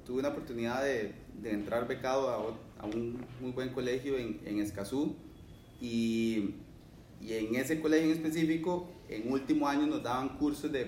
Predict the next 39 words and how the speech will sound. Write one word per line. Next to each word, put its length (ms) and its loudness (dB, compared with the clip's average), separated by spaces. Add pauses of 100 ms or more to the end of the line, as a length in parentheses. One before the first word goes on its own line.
(120)
de 160 0
primer 380 0
año 260 0
de, 240 -2
de 140 -6
universidad. 640 0 (920)
Entonces 460 2
había 200 6
un 80 4
curso 300 6
ahí 180 6
de, 320 4
de 180 2
economía, 560 2
y 80 2
digo, 180 -2
"Yo, 80 -6
sí, 220 -4 (420)
esto 320 -8 (100)
voy 140 0
a 40 4
llevarlo, 440 2
para, 180 -6
para 140 -6
llevar 220 0
que 140 6
en", 300 0 (360)
di, 180 4
ahí 180 6
uno 120 4
descubriendo 600 4
qué 120 2
le 100 2
gusta, 300 0
¿verdad? 460 0 (340)
Eh, 420 2 (1080)
y 160 4
me 120 2
encantó. 600 0